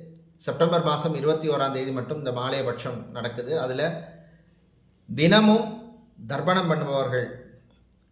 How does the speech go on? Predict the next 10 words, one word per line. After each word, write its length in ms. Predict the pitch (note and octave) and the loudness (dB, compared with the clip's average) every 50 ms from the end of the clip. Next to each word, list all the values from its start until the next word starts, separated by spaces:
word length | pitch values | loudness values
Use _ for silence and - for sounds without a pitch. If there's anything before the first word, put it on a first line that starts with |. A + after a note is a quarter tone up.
| _ _ _ _ - | _ _ _ _ -6
அவர்கள் 320 | B2+ C#3+ D3 D3 E3 D#3+ D#3 | -4 -2 4 6 6 6 6
மட்டும் 240 | C#3+ - - G#3+ G#3 F3 D3 | 2 -2 -2 -2 -2 -2 0
இருபத்தி 300 | D3+ D#3+ F3 E3 - E3 D#3 D3+ | 0 0 0 -2 -2 0 0 0
இரண்டாம் 380 | D3+ D#3 E3 E3 D#3+ D3+ D3+ C#3+ | 2 2 4 6 6 6 4 0
தேதி, 180 | C3+ C3 B2+ B2 B2+ | -2 -2 -4 -4 -6
செப்டம்பர் 380 | C3 B2 B2 D#3 D#3 D#3 D#3 C3+ C3 | -6 -6 -6 -2 -2 0 0 0 -2
மாசம் 260 | C3 B2+ C3+ C#3 B2+ B2 | -6 -6 -6 -6 -6 -4
இருபத்தி 220 | C#3 C#3+ - C#3+ | -4 -4 -4 -4
ரெண்டாம் 260 | C3+ B2+ B2+ B2 A#2+ B2 | -4 -4 -4 -4 -4 -4
தேதி 160 | B2 C3 D#3 | -4 -2 -2